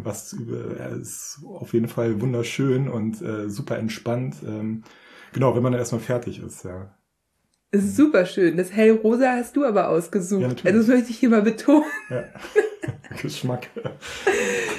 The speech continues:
Speaker 2: Ja, ich muss ja Fahrrad fahren, das ist ja auch so ein bisschen mein Job.
Speaker 1: Mhm. Alles klar.
Speaker 2: Ja, und manchmal muss ich eben am Wochenende arbeiten und am Wochenende,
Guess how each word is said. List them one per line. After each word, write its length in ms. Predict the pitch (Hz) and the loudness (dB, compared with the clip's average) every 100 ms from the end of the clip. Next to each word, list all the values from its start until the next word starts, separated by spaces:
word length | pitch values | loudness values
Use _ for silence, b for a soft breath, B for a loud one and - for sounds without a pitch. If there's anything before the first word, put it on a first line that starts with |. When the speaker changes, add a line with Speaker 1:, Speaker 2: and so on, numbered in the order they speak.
| - | -2
Speaker 2:
Ja, 220 | 214 208 196 | 4 6 6
ich 100 | 214 | 6
muss 180 | 247 254 | 6 6
ja 100 | 240 | 2
Fahrrad 360 | 226 226 214 214 | 2 4 4 2
fahren, 240 | 202 196 | 0 2
das 200 | 190 180 | 0 -2
ist 120 | 196 | -2
ja 160 | 208 - | 0 0
auch 100 | 180 | -2
so 80 | 185 | 0
ein 80 | |
bisschen 220 | 180 175 175 | 0 0 -2
mein 180 | 165 | -2
Job. 340 | 160 160 - - - | -2 -6 -8 -16 -16
Speaker 1:
Mhm. 440 | 175 110 - - _ _ _ _ _ _ _ _ _ _ _ _ _ _ _ _ - | -6 -4 -4 -8 _ _ _ _ _ _ _ _ _ _ _ _ _ _ _ _ -16
Alles 280 | - 98 98 | -10 -10 -10
klar. 320 | - 113 98 - B B B B B B | -10 -10 -10 -14 B B B B B B
Speaker 2:
Ja, 400 | 240 208 202 240 | 4 6 4 2
und 240 | 226 - | 0 -4
manchmal 420 | 180 233 233 226 226 | 2 4 6 6 8
muss 140 | 240 | 8
ich 120 | 247 | 6
eben 160 | 254 233 | 4 4
am 140 | 240 | 6
Wochenende 500 | 240 254 269 208 208 - | 6 6 4 4 2 2
arbeiten 420 | 190 196 196 196 | 2 2 2 2
und 100 | 196 | 2
am 120 | 202 | 4
Wochenende, 680 | 214 226 208 180 180 175 | 2 2 -2 0 2 2